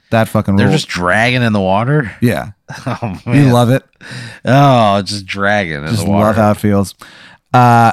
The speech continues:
Speaker 1: and then you wake up and you're like, "Ah, what a pleasant dream." And you think to yourself, "You know what? I'm gonna do that today. It's a beautiful day. I'm gonna go drag these bad boys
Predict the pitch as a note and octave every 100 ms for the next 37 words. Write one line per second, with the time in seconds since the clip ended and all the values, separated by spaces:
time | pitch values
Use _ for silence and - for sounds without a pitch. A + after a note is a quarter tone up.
0 | - C3+ C#3 C#3+ C#3 C3 B2 B2 A#2 G#2+
1 | C#3+ F#3+ B2+ C3 - B2+ A#2 A2 - E3
2 | C3 G2 F#2 G#2+ C3+ C3 C#3+ D3+ A#3 B3
3 | C4 C4 _ - A3+ G#3 E3 D#3 C#3+ -
4 | G#2+ D#2 - - - _ C#3 C#3+ G#2+ C3+
5 | G3 F#3+ F#3 C3+ B2 A#2+ A#2 - _ _
6 | _ _ _ _ B2+ E3 G3+ F3 D3+ B2+
7 | A#2 G2+ A2 C#3+ F3 F#3 F3 C3+ D#3 E3+
8 | C#3+ C#3 D3 D3 D3 D3 D3 D3 C#3